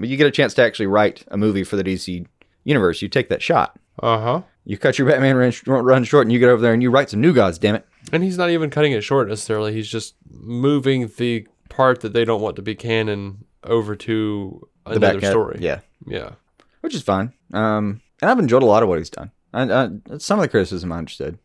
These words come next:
Speaker 1: 'cause there's, uh, yeah, there's a couple beats that were, that, that I don't, didn't hit me exactly, uh, great, I guess. I don't know.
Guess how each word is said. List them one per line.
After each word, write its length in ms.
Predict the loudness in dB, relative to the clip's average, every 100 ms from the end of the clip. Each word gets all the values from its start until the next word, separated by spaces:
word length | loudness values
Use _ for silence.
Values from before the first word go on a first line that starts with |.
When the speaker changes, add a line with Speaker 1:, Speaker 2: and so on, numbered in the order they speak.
| _
Speaker 1:
'cause 220 | -10 -4
there's, 380 | 0 0 -2 -6
uh, 400 | -4 -4 -6 -10 _ _ -12
yeah, 140 | -2
there's 200 | -2 -2
a 40 | 0
couple 240 | 0 0
beats 300 | -2 -4 -4
that 120 | -8
were, 140 | -6 -6
that, 240 | -6 -2
that 280 | -4 -4 -6
I 120 | -6
don't, 200 | -6 -10 _ -8
didn't 160 | -8 -4
hit 160 | -6
me 340 | -6 -6 -6 -10
exactly, 500 | -12 -8 -8 -8 -12 -14 _ _ -18 -16
uh, 80 | -16 -20 _ -12
great, 400 | -2 -2 -2 -10
I 120 | -6
guess. 340 | -4 -4 -6 -10
I 20 |
don't 220 | -8 -8
know. 120 | -10